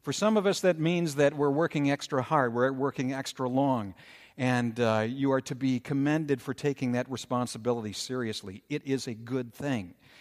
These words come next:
And yet, as good as that is, and it is good, it is still not the best. And this time of year,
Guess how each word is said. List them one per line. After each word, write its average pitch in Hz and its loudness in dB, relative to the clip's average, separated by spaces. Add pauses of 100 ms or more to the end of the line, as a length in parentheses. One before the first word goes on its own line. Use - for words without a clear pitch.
(340)
And 143 0
yet, 143 4
as 135 -2
good 196 2
as 208 0
that 202 4
is, 247 6
and 170 2
it 214 8
is 226 2
good, 262 6 (1400)
it 156 -6
is 156 -2
still 180 -4
not 143 0
the 120 -6
best. - -12 (2000)
And 170 4 (120)
this 233 2
time 233 6
of 156 2
year, 170 6